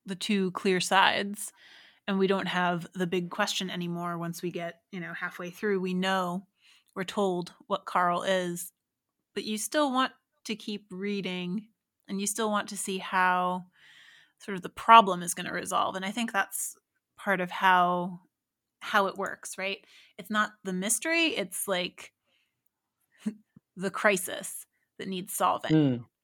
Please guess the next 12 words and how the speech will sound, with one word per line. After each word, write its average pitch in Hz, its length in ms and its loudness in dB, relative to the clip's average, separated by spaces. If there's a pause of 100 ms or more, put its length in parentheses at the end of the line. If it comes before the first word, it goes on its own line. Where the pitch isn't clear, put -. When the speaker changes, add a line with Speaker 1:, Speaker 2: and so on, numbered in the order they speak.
Speaker 1:
you 190 160 -6
know? 190 300 -4 (800)
Speaker 2:
I 208 80 12
like 214 220 12
that. 123 280 10
That's 180 160 8
a 185 40 8
good 160 140 8
way 123 140 10
of 110 100 2
putting 117 260 0
it. 117 160 -8